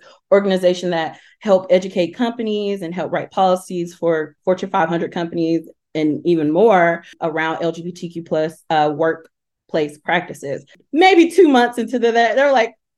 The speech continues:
"We need you to be the chair." So I was like, "Okay, well, why not?"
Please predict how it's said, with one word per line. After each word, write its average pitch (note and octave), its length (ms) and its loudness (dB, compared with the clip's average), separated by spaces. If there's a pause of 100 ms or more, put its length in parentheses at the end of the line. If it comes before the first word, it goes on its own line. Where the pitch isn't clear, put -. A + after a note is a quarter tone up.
(120)
"We F4+ 220 -2
need F4+ 180 4
you D4 100 2
to C4 60 -2
be A#3+ 120 -2
the G#3 120 -6
chair." G#3+ 540 -4
So E4 60 4
I D4 220 4
was D4 100 -6
like, C4+ 220 0 (420)
"Okay, D4 480 -2
well, C#4+ 480 -2
why C#4 200 0
not?" G#3+ 360 -8